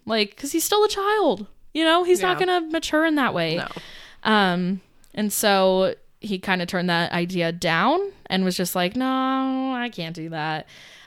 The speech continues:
Speaker 1: Um, and everyone just thought it was weird how he, like, kind of didn't take control of that part of his life. But he didn't. It took him a really long time to.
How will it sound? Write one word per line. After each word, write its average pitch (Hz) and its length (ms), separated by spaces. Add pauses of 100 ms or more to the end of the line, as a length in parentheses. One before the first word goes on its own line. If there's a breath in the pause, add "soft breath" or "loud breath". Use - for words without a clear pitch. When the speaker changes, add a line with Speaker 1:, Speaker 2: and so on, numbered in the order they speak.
Speaker 1:
Um, 160 600 (340 soft breath)
and 175 180
everyone 175 360 (120)
just 165 180
thought 170 140
it - 80
was 170 160
weird 127 280
how 160 120
he, 160 240
like, 131 400 (280 soft breath)
kind 156 220
of 160 120
didn't - 360
take - 200
control 202 400
of - 80
that - 180
part 165 160
of 160 60
his - 160
life. - 420
But 131 240 (540 soft breath)
he 247 120
didn't. 269 280
It 196 60
took 240 120
him 247 140
a 226 40
really 226 220
long 226 180
time 254 260
to. 165 300